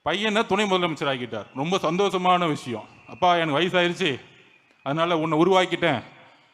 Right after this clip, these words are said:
அப்படி அப்படின்னு அப்பப்ப பி ஜே பி திட்டிக்கிட்டே இரு, உன்னை அடுத்த பெரியார்னு சொல்றதுக்கு ஒரு கூட்டம் வந்துரும். அப்புறம் அம்பேத்கர் வாழ்வுன்னு சும்மா மேடையில சொல்ல, இன்னொரு கூட்டம் வந்தா அடுத்த புரட்சியாளர்னு சொல்றதுக்கு.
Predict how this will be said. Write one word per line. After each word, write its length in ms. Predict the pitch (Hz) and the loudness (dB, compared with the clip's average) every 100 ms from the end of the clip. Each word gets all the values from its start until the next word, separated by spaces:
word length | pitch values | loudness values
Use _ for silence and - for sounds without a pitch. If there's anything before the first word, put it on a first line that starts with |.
| _ _ | _ _
அப்படி 260 | - 139 165 | -6 -2 -2
அப்படின்னு 220 | 170 208 | -2 2
அப்பப்ப 260 | 180 185 220 | 2 2 2
பி 180 | 208 220 | 0 0
ஜே 120 | 214 | 0
பி 100 | 180 | 0
திட்டிக்கிட்டே 460 | 185 196 202 202 | -2 -4 0 2
இரு, 320 | 190 156 113 - - - | 2 2 -2 -8 -20 -4
உன்னை 220 | 160 180 | 2 4
அடுத்த 240 | 190 185 226 | 4 4 0
பெரியார்னு 360 | 202 220 226 226 | 2 4 4 4
சொல்றதுக்கு 320 | 208 208 208 | 2 2 4
ஒரு 160 | 196 | 2
கூட்டம் 240 | 180 233 196 | 2 4 4
வந்துரும். 400 | 185 160 135 104 - - - _ _ _ _ - - _ _ _ - - _ _ - - - - | 4 0 -2 -6 -12 -20 -20 _ _ _ _ -20 -20 _ _ _ -20 -20 _ _ -20 -20 -20 -8
அப்புறம் 280 | 160 226 185 | -2 4 4
அம்பேத்கர் 460 | 214 262 214 233 | 4 0 2 4
வாழ்வுன்னு 300 | 226 226 233 | 6 4 -2
சும்மா 160 | 220 254 | 0 2
மேடையில 360 | 208 233 240 202 | 2 2 2 2
சொல்ல, 260 | 196 185 143 | 0 0 -2
இன்னொரு 300 | 135 226 302 277 | 0 4 4 4
கூட்டம் 260 | 277 254 | 4 4
வந்தா 220 | 233 269 214 | 4 4 4
அடுத்த 180 | 233 262 | 4 2
புரட்சியாளர்னு 580 | 208 240 233 214 202 180 | 2 2 2 2 2 2
சொல்றதுக்கு. 400 | 170 156 139 117 | 2 2 -2 -4